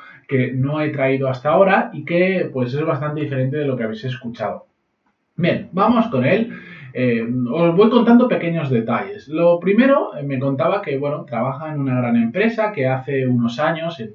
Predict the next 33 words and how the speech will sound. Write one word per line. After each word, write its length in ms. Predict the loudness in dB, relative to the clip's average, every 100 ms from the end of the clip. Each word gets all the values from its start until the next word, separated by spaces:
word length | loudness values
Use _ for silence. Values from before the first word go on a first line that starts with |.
| _
momentos 440 | -12 -6 -4 -4
de 140 | -4 -6
crisis, 400 | -6 -6 -6 -6
sufrió 600 | -6 -4 -2 -2 -2 -2
un 440 | -2 -2 -4 -6
ere, 320 | -2 -2 -4 -10 _ -20 -20 -18 -6
un 360 | -2 -2 -2
expediente 520 | -4 -2 0 0 2
de 100 | 0
regulación 640 | 2 2 0 0 -2 -2 0
de 80 | -4
empleo 420 | -2 -2 -2 -4
que 80 | -4
se 100 | -2
llama, 260 | -2 -2
es 60 | -2
decir, 420 | -2 0 -2 -2
eh, 200 | -8 -16 -18 -12
un, 540 | -4 0 0 0 -4 -14 -8
despidos 580 | -4 -2 2 4 4 2
masivos 720 | 0 2 2 2 2 0 -4
a 100 | -8
través 300 | -6 -8 -6
de 80 | -4
una 180 | -2
ley 280 | -2 0 -2
que 100 | -4
permite 380 | -8 -10 -10 -10
hacerlo 340 | -8 -4 -2
de 60 | -2
determinada 560 | -4 -8 -10 -8 -8 -8
manera. 400 | -14 -16 -16 _ _ -20 -12 0
Bueno, 260 | 0 0